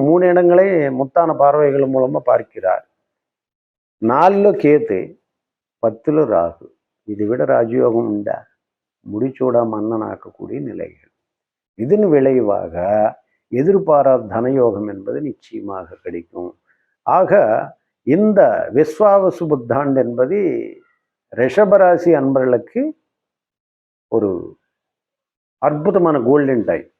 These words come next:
அப்படின்னு நம்ம சொல்லலாம், உறுதியா சொல்லலாம், அதுல மாற்று கருத்து இல்லை. சரி, இதுல கிருத்திகை நட்சத்திரத்துல பிறந்தவங்களுக்கு என்ன நடக்கும் அப்படின்னு பார்த்தோம்னா, ஏற்கனவே நாலுக்குடையவன் சூரிய பகவான், அவருடைய நட்சத்திரம் எடுத்துக்கிட்டாரு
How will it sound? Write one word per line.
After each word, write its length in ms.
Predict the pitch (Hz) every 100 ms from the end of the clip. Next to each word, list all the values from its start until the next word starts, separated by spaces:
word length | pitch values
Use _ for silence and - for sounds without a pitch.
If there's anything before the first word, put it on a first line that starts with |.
| _
அப்படின்னு 280 | 117 131 135
நம்ம 140 | 117 104
சொல்லலாம், 340 | 76 - - _ _ 110
உறுதியா 280 | 143 156 -
சொல்லலாம், 300 | - 62 64 _ _ _ -
அதுல 200 | 117 135
மாற்று 240 | 120 123 120
கருத்து 260 | 101 85 82
இல்லை. 180 | 82 - _ _ _ _ _ _ _ -
சரி, 140 | 185 165
இதுல 200 | 214 233 233
கிருத்திகை 380 | 185 185 285 262
நட்சத்திரத்துல 600 | 226 214 190 208 180 185 165
பிறந்தவங்களுக்கு 560 | 165 165 160 156 135 123
என்ன 120 | 123
நடக்கும் 340 | 110 98 - - _ -
அப்படின்னு 280 | 117 139 139 123
பார்த்தோம்னா, 480 | 117 120 123 170 208 160 113
ஏற்கனவே 420 | 143 170 175 170 196 143
நாலுக்குடையவன் 720 | 143 185 156 160 143 139 175 196 _ _ _ _ _ -
சூரிய 200 | 147 139 107
பகவான், 360 | 90 92 107 - 120
அவருடைய 320 | 151 170 165 156
நட்சத்திரம் 460 | 151 165 165 156 143
எடுத்துக்கிட்டாரு 540 | 131 127 120 113 107